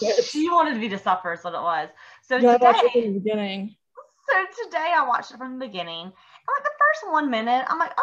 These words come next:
Speaker 2: "Okay, like, this, you know, it's kinda, like,
Speaker 1: Mm-hmm.
Speaker 2: black and white. It's, like, in a castle and it's thundering." I'm like, "Okay, like, okay, like, we're, we're going somewhere." And then I just, I don't know. I, I'm like, "Is this about vampires?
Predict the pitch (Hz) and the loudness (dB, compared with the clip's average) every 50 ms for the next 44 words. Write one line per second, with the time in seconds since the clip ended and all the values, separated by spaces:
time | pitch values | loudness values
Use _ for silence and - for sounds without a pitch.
0 | 554 554 - 349 262 240 247 254 311 381 392 - 262 277 269 269 262 277 370 381 | 0 0 2 4 4 6 6 4 2 -2 -6 -4 -2 -2 -2 -4 -4 -8 -10 -10
1 | - _ _ 311 349 359 302 277 - 254 269 262 - 269 262 262 247 202 202 190 | -10 _ _ -12 -10 -8 -6 -4 -2 -2 -4 -4 -4 -2 2 4 4 4 2 0
2 | 196 196 196 190 - 208 214 226 226 277 294 285 285 285 285 285 285 285 285 285 | 2 2 2 2 0 -6 -10 -8 0 4 6 8 8 8 6 4 0 -6 -8 -8
3 | - - - - - - - 240 226 233 220 202 - 185 175 175 - - - 226 | -10 -14 -20 -20 -18 -12 -10 -8 -8 -8 -8 -8 -8 -10 -10 -12 -14 -12 -8 -8
4 | 233 233 240 214 - - 240 233 220 220 202 175 214 - - - 220 214 220 226 | -6 -6 -8 -10 -8 -6 -4 -4 -2 -2 -4 -4 -6 -10 -8 -4 -2 -2 0 2
5 | 226 226 226 226 226 240 254 254 - - 539 554 - - 226 - - 254 190 196 | 2 2 2 2 2 0 0 0 2 2 2 2 4 4 4 4 4 4 2 0
6 | 202 202 202 202 202 202 - _ _ _ _ _ - 480 571 571 571 466 415 415 | 2 4 2 2 2 0 -6 _ _ _ _ _ -2 0 0 0 0 0 -2 -2
7 | 427 427 403 - 359 - - 285 349 339 370 339 320 311 - 233 208 196 190 185 | -2 -2 -2 -2 -4 -4 -4 -4 -2 0 0 0 0 0 -2 -4 -2 0 0 0
8 | 180 180 185 196 220 233 - - _ _ - - _ - 277 277 247 294 294 285 | 2 4 4 4 2 2 -4 -18 _ _ -20 -20 _ -6 -4 -2 2 4 4 4
9 | 269 - - - _ _ _ - - 320 370 370 - - - - - - 247 247 | 2 0 -4 -8 _ _ _ -2 2 4 4 2 2 -6 -14 -10 -4 0 0 2
10 | 220 262 240 226 202 190 180 165 156 160 170 190 - _ _ - 202 - - - | 2 2 0 2 2 2 2 2 0 -2 -8 -12 -16 _ _ 2 2 4 4 4
11 | - 220 214 202 - - - 220 - 247 233 - 220 202 175 - 185 202 214 254 | 4 4 2 0 -2 -8 -12 -12 -10 -12 -10 -4 0 0 0 0 0 -2 -2 -2
12 | 285 285 311 330 330 349 349 349 339 349 349 339 | -2 0 0 2 2 4 2 2 0 -2 -4 -4